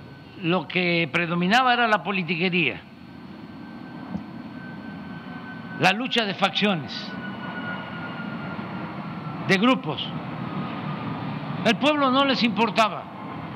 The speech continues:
Ahora lo que más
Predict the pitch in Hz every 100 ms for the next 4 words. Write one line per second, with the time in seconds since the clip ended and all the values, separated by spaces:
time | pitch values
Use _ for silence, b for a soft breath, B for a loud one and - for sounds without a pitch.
0 | - - - - - - - - - -
1 | - - - - - - - - 214 247
2 | 277 277 277 - - - - - - 190
3 | - 185 220 262 -